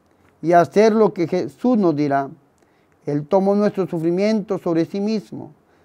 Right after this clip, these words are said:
y se cargó de nuestros dolores para guiarnos a través de la cruz a la alegría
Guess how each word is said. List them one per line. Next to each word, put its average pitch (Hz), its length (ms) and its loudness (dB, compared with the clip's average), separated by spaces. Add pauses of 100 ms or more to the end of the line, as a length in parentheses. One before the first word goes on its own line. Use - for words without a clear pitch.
(140)
y 170 100 -6
se 190 160 0
cargó 202 400 6
de 254 120 10
nuestros 208 420 0
dolores 190 460 0 (680)
para 151 200 2
guiarnos 190 680 4
a 170 140 2
través 170 280 2
de 196 80 0
la 185 120 4
cruz 214 320 -4 (500)
a 160 140 4
la 175 120 10
alegría 170 640 2